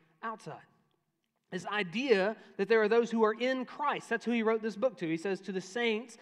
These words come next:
and faithful brothers in Christ at Colossae." This idea of being an outsider is, is, is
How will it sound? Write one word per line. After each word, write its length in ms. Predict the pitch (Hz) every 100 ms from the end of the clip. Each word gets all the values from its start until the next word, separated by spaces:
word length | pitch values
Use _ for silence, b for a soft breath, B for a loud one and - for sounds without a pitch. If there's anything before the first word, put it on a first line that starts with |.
| B
and 120 | 180
faithful 340 | - 220 226 233
brothers 460 | 190 185 185 185 B B
in 300 | 233 269 269
Christ 600 | - 294 214 214 214 - B B
at 200 | 190 214
Colossae." 640 | 220 254 254 214 175 131 - _ _ _ _ _ _ _ B B B
This 160 | 214 208
idea 440 | 233 247 254 294
of 160 | 262 185
being 220 | 262 240
an 80 | 220 233
outsider 800 | 285 294 - 196 160 175 233 262 - _ _ _ _ _ _ _ _ b b b
is, 200 | 202 185
is, 340 | - 208 185 208
is 280 | 240 311 320